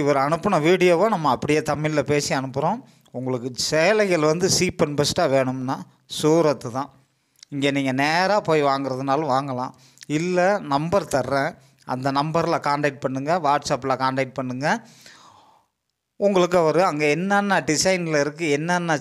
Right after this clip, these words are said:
சேலை இருக்கு அப்படிங்கிறத கண்டிப்பா கட்-, உங்களுக்கு WhatsApp-ல அனுப்பிடுவாரு. அதை நீங்க இது பண்ணிக்கிறலாம். குறைஞ்சது வந்து பத்தாயிரம் ரூபாய்க்கு மேல அவர்ட்ட சரக்கு எடுக்கணும். அதே மாதிரி இந்த பாக்ஸ் இதெல்லாம் காட்டுறாங்கல்ல, அந்த பாக்ஸ்ல இருக்கிறத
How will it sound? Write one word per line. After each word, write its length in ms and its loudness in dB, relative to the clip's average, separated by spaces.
சேலை 360 0
இருக்கு 260 -6
அப்படிங்கிறத 600 -2
கண்டிப்பா 680 -4
கட்-, 200 -2
உங்களுக்கு 320 -2
WhatsApp-ல 480 0
அனுப்பிடுவாரு. 560 -4
அதை 140 2
நீங்க 200 -4
இது 120 4
பண்ணிக்கிறலாம். 500 2
குறைஞ்சது 540 4
வந்து 200 2
பத்தாயிரம் 440 4
ரூபாய்க்கு 360 4
மேல 140 4
அவர்ட்ட 420 4
சரக்கு 320 2
எடுக்கணும். 420 -2
அதே 260 2
மாதிரி 180 2
இந்த 120 2
பாக்ஸ் 420 4
இதெல்லாம் 380 2
காட்டுறாங்கல்ல, 580 2
அந்த 180 0
பாக்ஸ்ல 540 4
இருக்கிறத 380 2